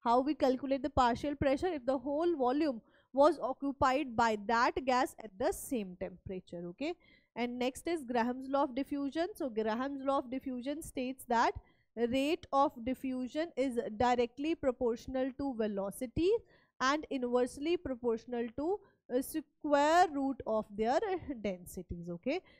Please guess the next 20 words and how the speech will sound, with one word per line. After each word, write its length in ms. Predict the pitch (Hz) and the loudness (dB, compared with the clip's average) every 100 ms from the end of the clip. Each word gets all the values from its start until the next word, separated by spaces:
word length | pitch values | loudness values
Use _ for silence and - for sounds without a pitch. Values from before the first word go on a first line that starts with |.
| _ | _
So 180 | - 240 233 | -6 0 4
rate 240 | 233 247 | 2 2
of 200 | 277 254 | 0 0
diffusion 560 | 233 233 240 233 240 277 | -4 -4 -8 -4 -4 -2
is 140 | 403 262 - | -2 -4 -6
inversely 520 | 240 226 233 269 294 | -2 0 -2 -2 -4
proportional 680 | 294 262 240 233 262 247 254 | -4 -4 -2 -2 -4 -4 -4
to 100 | 240 | 0
the 200 | 240 370 | 2 0
square 480 | - 262 240 233 254 | -2 0 2 4 2
root 200 | 233 202 | -2 -6
of 300 | 214 233 403 - _ _ - 233 220 | 0 2 2 0 _ _ -14 -10 4
density, 640 | 262 202 190 202 190 202 | 4 4 -4 -8 -6 -6
okay. 160 | 190 269 | -4 -2
This 240 | 262 269 | -2 0
is 160 | 359 302 | -2 -2
Graham's 440 | 233 226 240 226 | 0 0 0 -6
law 260 | 214 196 320 | -6 0 0
of 200 | 392 247 | -2 -6
diffusion. 600 | 208 - 277 330 - 330 | -8 -6 -4 -4 -2 -4